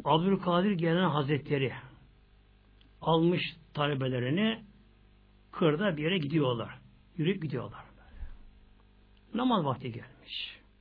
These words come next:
Hazreti İmam Abdülkadir Hazretleri imam oluyor. Tabi öne geçiyor. Talebeleri safta cemaat oluyorlar.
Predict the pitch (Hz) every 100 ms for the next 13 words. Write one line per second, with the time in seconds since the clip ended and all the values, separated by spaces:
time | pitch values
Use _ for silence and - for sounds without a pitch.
0 | - _ _ _ _ _ _ _ _ _
1 | _ _ - 180 180 180 160 160 156 160
2 | - - - - 156 147 143 131 127 127
3 | 131 185 196 - - - - - - 165
4 | 151 131 113 127 175 180 - - - _
5 | _ - 156 156 151 127 110 - 143 190
6 | 214 - - - - - - - - -
7 | - 180 165 139 147 160 - - 175 156
8 | - 147 127 139 151 139 123 113 160 214
9 | 202